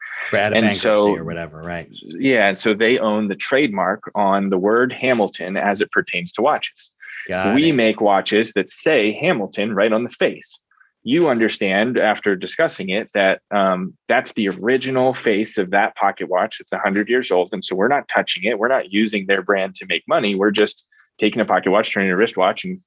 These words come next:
Speaker 2: calling it a Vortic. Um, they did not understand that at first.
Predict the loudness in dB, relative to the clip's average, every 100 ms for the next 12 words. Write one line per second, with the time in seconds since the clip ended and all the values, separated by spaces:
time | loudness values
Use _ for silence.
0 | -2 0 2 2 2 0 -4 -12 _ -20
1 | -20 -20 _ 0 2 2 0 -4 -10 _
2 | -20 -8 0 2 2 0 2 2 0 -4
3 | -4 -2 0 0 0 -2 -6 -4 -2 -2
4 | -4 -10